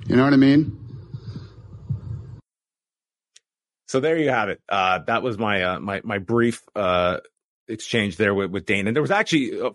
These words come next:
Speaker 2: follow-up questions that I, I wanted to get to, and we will hear from those. But, um, first of all, I, <laughs> I, on a silver platter,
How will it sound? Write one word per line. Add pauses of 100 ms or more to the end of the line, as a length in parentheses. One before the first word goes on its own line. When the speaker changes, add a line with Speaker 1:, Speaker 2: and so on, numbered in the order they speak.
Speaker 2:
follow-up
questions
that
I,
I
wanted
to
get
to,
and
we
will
hear
from
those.
But, (400)
um, (800)
first
of
all,
I, (280)
<laughs> (1000)
I, (500)
on
a
silver
platter,